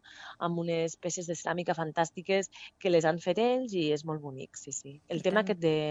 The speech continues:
Speaker 1: dels en-, dels, eh, casaments a mi m'encanta. Sí, és molt
Speaker 2: Perquè
Speaker 1: maco. A mi
Speaker 2: és
Speaker 1: m'agrada molt treballar amb les persones, i llavors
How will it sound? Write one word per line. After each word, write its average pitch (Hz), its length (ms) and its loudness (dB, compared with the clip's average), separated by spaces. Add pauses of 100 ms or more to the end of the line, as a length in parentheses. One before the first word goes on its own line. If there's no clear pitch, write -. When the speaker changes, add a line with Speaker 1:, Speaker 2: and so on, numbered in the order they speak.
(720)
Speaker 1:
dels 151 320 0
en-, 151 180 -4
dels, 143 320 -4 (180)
eh, 147 280 0
casaments 151 460 0
a 143 60 -4
mi 151 120 -4
m'encanta. - 560 -12 (360)
Sí, - 140 -4
és - 60 -4
molt - 0 -
Speaker 2:
Perquè 175 340 0
Speaker 1:
maco. 170 180 -2
A 156 40 0
mi 175 60 2
Speaker 2:
és 190 40 6
Speaker 1:
m'agrada 170 240 6
molt 185 160 4
treballar 160 240 6
amb 160 100 0
les - 140 -6
persones, 180 420 0
i 175 60 2
llavors 165 320 2